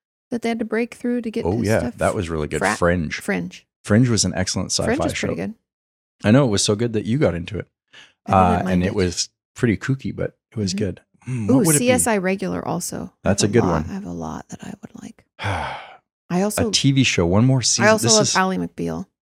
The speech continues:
Speaker 2: Hmm.
Speaker 1: Sorry, I'm just now.
Speaker 2: Quantum Leap, perhaps, because
Speaker 1: Oh.
Speaker 2: I loved it and they canned it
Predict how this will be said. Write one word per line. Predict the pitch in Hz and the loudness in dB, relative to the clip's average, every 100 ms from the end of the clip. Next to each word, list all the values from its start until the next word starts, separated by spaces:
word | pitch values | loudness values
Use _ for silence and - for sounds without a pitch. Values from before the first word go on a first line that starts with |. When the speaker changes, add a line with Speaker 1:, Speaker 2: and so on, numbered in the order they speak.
| - | -6
Speaker 2:
Hmm. | |
Speaker 1:
Sorry, | 175 170 160 | 0 0 0
I'm | 160 | -2
just | 170 - - | -6 -8 -8
now. | - 90 | -6 4
Speaker 2:
Quantum | 113 120 120 107 | 6 6 4 4
Leap, | 120 - | 2 -4
perhaps, | - 90 80 - - - _ - - | -8 -4 -4 -2 -6 -6 _ -20 -8
because | - 87 | -4 2
Speaker 1:
Oh. | 87 | 4
Speaker 2:
I | |
loved | 90 113 107 | 6 4 4
it | 90 - - | 0 -2 -2
and | 87 85 | 0 0
they | 80 | -2
canned | - - 127 131 | -6 -2 2 2
it | 82 82 | 0 -6